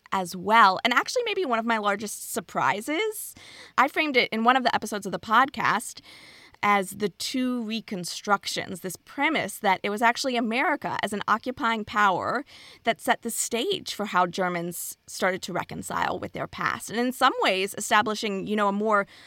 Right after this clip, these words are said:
forceful and strong-armed reconstruction for Germany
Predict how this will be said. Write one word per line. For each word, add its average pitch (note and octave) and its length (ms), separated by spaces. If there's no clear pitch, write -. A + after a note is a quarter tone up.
forceful C4 880
and F#3+ 240
strong-armed G#3 800
reconstruction G#3+ 840
for G3+ 140
Germany G3+ 720